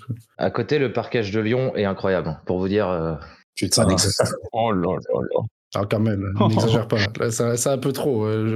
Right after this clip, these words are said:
Speaker 1: je, je suis pas
Speaker 2: Ah
Speaker 1: d'accord
Speaker 2: non, mais
Speaker 1: avec tes
Speaker 2: c'est,
Speaker 1: propos.
Speaker 2: je, je voyais mieux dans le parquage de Lyon que, euh,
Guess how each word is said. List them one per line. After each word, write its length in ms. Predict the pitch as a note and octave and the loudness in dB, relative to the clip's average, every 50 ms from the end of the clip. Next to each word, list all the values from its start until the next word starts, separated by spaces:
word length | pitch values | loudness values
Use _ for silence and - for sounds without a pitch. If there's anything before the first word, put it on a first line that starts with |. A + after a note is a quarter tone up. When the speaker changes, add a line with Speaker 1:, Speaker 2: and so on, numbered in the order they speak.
| G#2+ | 0
Speaker 1:
je, 60 | G#2+ | 0
je 40 | G#2 | 0
suis 100 | - - | -2 -2
pas 100 | - B2 | 0 0
Speaker 2:
Ah 40 | A#2 | 2
Speaker 1:
d'accord 140 | A#2 C3 C3 | 2 4 2
Speaker 2:
non, 60 | B2+ | 2
mais 60 | B2 | 2
Speaker 1:
avec 40 | A2+ | 0
tes 60 | A2+ | 0
Speaker 2:
c'est, 40 | - | 0
Speaker 1:
propos. 220 | - A2 G2+ G#2+ G#2 G#2+ | 0 0 0 0 0 0
Speaker 2:
je, 140 | A#2+ G#2+ - - F2+ G2 | 0 0 0 0 0 -2
je 180 | G2 G2+ B2 | 0 0 0
voyais 380 | A#2+ G#2+ A2 B2+ B2+ B2+ B2 B2 | 0 0 0 0 2 2 2 2
mieux 300 | A#2+ B2+ C#3 C#3+ C#3+ C3 G#2 | 2 2 2 2 2 0 0
dans 100 | G#2 G2+ | -2 -2
le 60 | F#2+ | -2
parquage 360 | - G#2 - - A2 G2+ G2 | -2 -2 0 -2 -2 0 0
de 60 | G2+ | 0
Lyon 340 | G#2 G2+ A#2 C3+ D#3 D#3 D#3+ E3 C#3 A2 - _ | 0 0 0 0 0 0 -2 -4 -8 -10 -12 _
que, 100 | - B2 | -2 0
euh, 1040 | A#2 B2 B2 A2+ F#2+ F#2 F#2 F2 F2 F2 F2 E2+ E2 D#2+ D#2 D#2 D#2 D2 C#2+ C#2+ D2+ | 0 2 2 2 2 2 2 2 2 2 2 2 2 0 0 0 0 0 0 0 -2